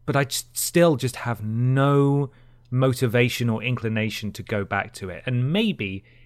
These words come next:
if that game had co-op, I would give it another try.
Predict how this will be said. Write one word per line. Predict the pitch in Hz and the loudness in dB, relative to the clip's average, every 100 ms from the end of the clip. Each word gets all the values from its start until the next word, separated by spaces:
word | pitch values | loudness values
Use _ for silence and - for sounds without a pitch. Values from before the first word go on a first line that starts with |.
| - | -10
if | 139 143 | -10 -4
that | 139 175 135 | -2 -2 0
game | 156 165 | 0 0
had | 147 - 147 131 | -2 -4 -6 -8
co-op, | - 147 117 85 - - - - - | -6 -2 -2 -4 -12 -20 -20 -20 -4
I | 117 117 | 0 0
would | 101 127 131 - | 2 2 2 2
give | 131 113 | 0 2
it | 113 95 | 0 0
another | 110 110 104 | -2 -2 -4
try. | - 120 101 80 | -2 0 0 -4